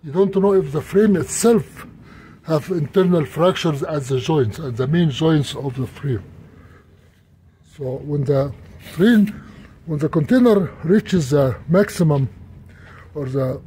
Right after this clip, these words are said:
or become old, with this stupid kind of cast iron,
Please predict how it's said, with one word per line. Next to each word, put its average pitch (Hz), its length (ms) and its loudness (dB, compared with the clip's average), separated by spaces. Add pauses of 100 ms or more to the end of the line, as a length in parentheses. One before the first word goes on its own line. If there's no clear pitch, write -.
or 151 140 -4
become 175 320 0
old, 185 520 2 (1120)
with 139 160 -12
this 190 140 -6
stupid 208 420 0 (200)
kind 196 240 6
of - 580 -6 (1800)
cast 202 340 -4
iron, 185 440 0